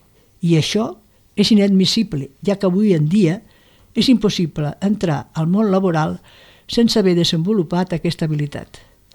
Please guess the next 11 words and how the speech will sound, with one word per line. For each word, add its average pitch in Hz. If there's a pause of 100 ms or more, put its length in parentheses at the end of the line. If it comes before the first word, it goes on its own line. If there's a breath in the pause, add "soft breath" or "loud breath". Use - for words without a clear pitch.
(760 loud breath)
El 214
divulgador 214 (300)
i 190
científic 180 (280 soft breath)
també 196
aposta 226 (220)
per 175
abandonar 165
el 190
sistema 185
competitiu 175